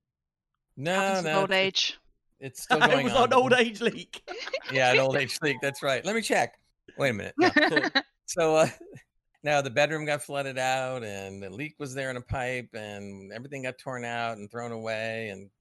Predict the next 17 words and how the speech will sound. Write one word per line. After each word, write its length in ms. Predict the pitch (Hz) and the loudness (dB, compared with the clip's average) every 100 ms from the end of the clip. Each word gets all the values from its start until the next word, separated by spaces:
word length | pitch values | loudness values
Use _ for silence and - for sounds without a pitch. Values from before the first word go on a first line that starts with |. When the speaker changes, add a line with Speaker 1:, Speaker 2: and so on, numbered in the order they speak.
| - | -18
Speaker 1:
good 120 | 113 | -12
thing 120 | 127 | -8
I 80 | 117 | -8
got 200 | 113 113 | -6 -8
some 140 | 120 110 | -10 -14
insurance. 680 | 107 120 110 110 107 - _ _ _ _ _ | -14 -12 -10 -10 -12 -16 _ _ _ _ _
And 260 | - 107 101 | -10 -8 -8
we're 80 | 104 | -6
not 180 | 131 139 | -2 -2
done 240 | 143 127 127 | -2 -4 -2
yet. 300 | 120 107 - | -4 -4 -8
Tomorrow 320 | 120 123 120 | -10 -6 -6
they're 80 | 120 | -8
coming 280 | 127 117 | -10 -8
in 120 | 120 113 | -10 -10
to 100 | 110 | -14
reroute 500 | 107 131 123 123 | -12 -10 -6 -4